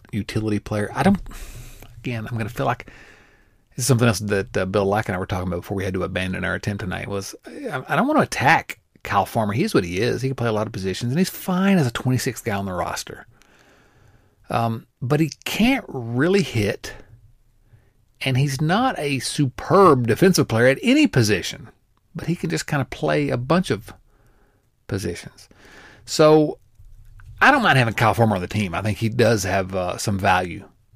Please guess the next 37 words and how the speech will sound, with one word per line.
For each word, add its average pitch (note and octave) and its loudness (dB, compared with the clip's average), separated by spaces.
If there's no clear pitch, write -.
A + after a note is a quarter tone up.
for - -10
the F#2+ -2
Reds, F#2+ -6
but D#3+ 0
he F3 -2
can't A#3+ 4
hit. B2+ 4
I C3+ -6
mean, C3+ 0
let's, D3 -6
he's B2 0
never D3 10
been A2+ 4
able G2+ 0
to F2+ 0
hit. G2 0
Let's - -8
not F3+ 2
pretend - 0
like A2+ 0
he's G#2 -4
gonna G#2 -2
hit. C3 2
Um, G2+ -2
he C3 4
just E3 0
can D#3+ -2
play A3+ -4
a A#3 -2
lot A2+ 0
of G#2 -4
places. - -8
So C#3 8
Darrell E3 6
Chaney, D#3 4
Luis C3 4
Quiñones, B2 2